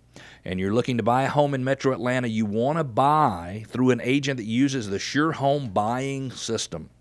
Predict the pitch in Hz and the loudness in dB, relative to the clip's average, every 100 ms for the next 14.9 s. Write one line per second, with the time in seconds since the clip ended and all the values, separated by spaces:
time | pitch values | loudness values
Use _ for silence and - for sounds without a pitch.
0 | _ - _ - _ - _ - 113 117 | _ -20 _ -20 _ -20 _ 0 0 2
1 | 131 131 117 113 135 123 - 131 131 - | 2 2 0 -2 -2 -2 -4 -4 -4 -4
2 | 113 131 127 104 127 143 123 110 101 - | -2 0 0 2 4 4 2 -4 -4 -8
3 | - 135 147 180 180 175 - 135 127 127 | -4 0 2 2 0 0 0 -2 0 -2
4 | 123 113 107 - 131 123 120 113 113 113 | -2 -2 -4 -2 0 0 -2 -2 -2 -2
5 | 107 - 127 - 87 - _ - - - | -4 -2 -2 -4 -10 -12 _ -20 -20 -20
6 | - 95 98 120 113 117 117 123 - - | -6 -2 0 0 0 -2 0 -2 -4 2
7 | 185 180 90 123 - - _ _ _ _ | 4 4 2 -2 -8 -18 _ _ _ _
8 | _ _ _ - 110 127 143 139 120 143 | _ _ _ -6 -2 2 4 6 4 4
9 | 196 180 175 160 147 151 143 131 131 120 | 2 0 0 0 2 2 2 0 0 0
10 | 113 139 165 175 165 156 143 139 135 117 | 0 0 0 0 0 0 -2 -2 -2 4
11 | 139 135 117 - 127 120 113 107 117 117 | 4 4 0 -2 0 0 -2 -2 -2 0
12 | 107 110 107 107 104 120 110 101 107 123 | 0 0 0 0 0 0 0 0 0 0
13 | 120 110 110 101 135 135 131 120 101 117 | 0 -2 0 -2 -2 -2 -2 -2 -2 -2
14 | 170 160 156 139 147 147 - 120 | -2 -2 -2 -2 -6 -6 -2 -2